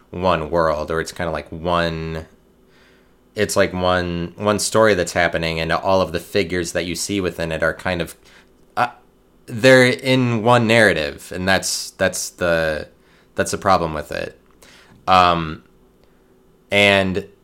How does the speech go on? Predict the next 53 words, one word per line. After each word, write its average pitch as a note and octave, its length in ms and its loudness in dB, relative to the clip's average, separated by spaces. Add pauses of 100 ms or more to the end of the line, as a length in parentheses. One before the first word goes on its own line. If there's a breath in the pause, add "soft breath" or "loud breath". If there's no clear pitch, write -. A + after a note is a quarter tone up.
what A2+ 200 4
I'm G#2 120 4
saying A#2 440 2
is F#2+ 180 0
just G2 240 -2
that F2+ 200 4
all G2+ 280 8
of F#2 100 2
it F#2+ 160 -2
takes F2+ 380 -4
place F#2 580 -2
within, F#2 320 -6
and G#2 220 -4
it's G#2+ 240 -4
supposed A#2+ 320 0
to G#2+ 80 -4
take - 200 -4
place G#2 300 -2
within G2+ 300 -2
the G2 80 -2
same G2 320 -4
standard F#2 580 -4
or F2+ 60 -4
within F2+ 260 -4
the F2+ 80 -6
same F2+ 300 -6
narrative E2+ 640 -4 (360 loud breath)
does G2+ 220 2
the F2+ 120 -4
waking F2 440 -2
world. E2+ 460 2 (760 soft breath)
Every G#2+ 380 4
celebrity F#2+ 500 2
that F2+ 160 -2
you F2+ 80 -6
see F2+ 220 -4
is E2+ 120 -2
thrown F#2 340 0
under F2 240 0
the E2 100 -4
same E2 720 -4 (840 soft breath)
story, F2+ 540 4
and F2+ 100 2
it F#2 120 0
is F#2 180 -2
kind A2+ 260 -2
of F#2+ 40 0
that F#2 160 4
way F2+ 240 4
as E2+ 160 0
long E2+ 400 0
as E2 260 -2
it's, - 360 -6